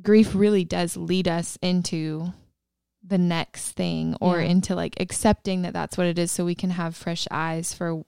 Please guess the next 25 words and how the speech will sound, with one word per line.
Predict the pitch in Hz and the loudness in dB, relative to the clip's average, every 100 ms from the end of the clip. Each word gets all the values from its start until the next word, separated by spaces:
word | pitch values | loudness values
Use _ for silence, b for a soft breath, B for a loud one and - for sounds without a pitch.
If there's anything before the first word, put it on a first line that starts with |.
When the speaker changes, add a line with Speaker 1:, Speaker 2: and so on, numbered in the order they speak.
| - | -8
Speaker 1:
how | 180 180 | -2 0
we're | 175 | 0
gonna | 170 165 | -2 -4
move | 160 156 | -4 -6
forward, | 170 170 165 160 78 147 196 _ B B B B B B B | -6 -4 -4 -4 -6 -6 -8 _ B B B B B B B
um, | - 180 165 165 | -2 0 0 2
or | - 311 | 6 6
fresh | 294 233 220 | 6 2 2
eyes | - 185 180 | 0 -2 -4
for, | - 180 180 175 | -2 -2 -2 -4
like, | 190 180 | -6 0
what | 185 - | 0 2
we're | 175 | 0
looking | 170 254 - 196 190 | 0 -2 -2 -2 -2
for | - 87 87 - | -4 -4 -4 -4
even, | 180 190 180 - | -4 -4 -4 -4
Speaker 2:
Right. | 202 - | -6 -4
Speaker 1:
you | 196 185 | -2 0
know, | 165 - - | 0 -4 -2
of | 180 175 180 - | -2 -2 -8 -2
a | 180 | 0
more | 180 175 | 2 0
full | 175 - 165 | -2 -2 -2
version | 165 165 170 156 156 | -2 -6 -6 -8 -6
of | 160 185 - | -6 -8 -10